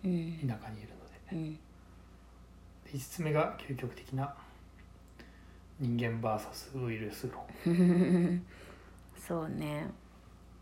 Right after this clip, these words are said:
Speaker 1: まあ、私はそれ付け加えるの似てるけど、二つかな。まあ、なんか、福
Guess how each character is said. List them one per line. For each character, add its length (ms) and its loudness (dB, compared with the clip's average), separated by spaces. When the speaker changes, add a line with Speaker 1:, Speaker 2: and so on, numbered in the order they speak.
Speaker 1:
ま 140 0
あ、 20 -4
私 360 -2
は 80 2
そ 120 -2
れ 140 2
付 340 -2
け 80 -8
加 400 6
え 40 6
る 60 2
の 80 2
似 180 -2
て 140 4
る 140 4
け 160 4
ど、 200 6
二 400 0
つ 180 -10
か 180 2
な。 60 -4
ま 260 -8
あ、 60 4
な 100 6
ん 40 2
か、 280 2
福 280 2